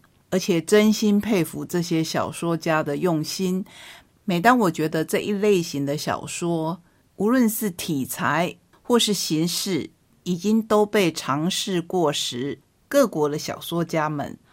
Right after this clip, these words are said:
好像总是不会让我失望，时不时就会推出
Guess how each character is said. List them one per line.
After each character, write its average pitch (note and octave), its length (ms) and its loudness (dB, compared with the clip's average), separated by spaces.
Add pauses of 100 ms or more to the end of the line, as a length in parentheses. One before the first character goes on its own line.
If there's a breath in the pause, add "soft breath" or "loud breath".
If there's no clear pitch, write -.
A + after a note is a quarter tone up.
(120 soft breath)
好 - 360 -8
像 E3 380 0
总 C3+ 260 -8
是 - 220 -2
不 - 160 -12
会 E3+ 180 2
让 E3 280 2
我 D2+ 180 -10
失 D#3 300 -4
望， D#3 340 0 (320)
时 - 240 0
不 C#4 140 0
时 F3+ 340 -2 (100)
就 E3 220 -2
会 D#3 320 -2
推 E3 320 0
出 D#3+ 380 -2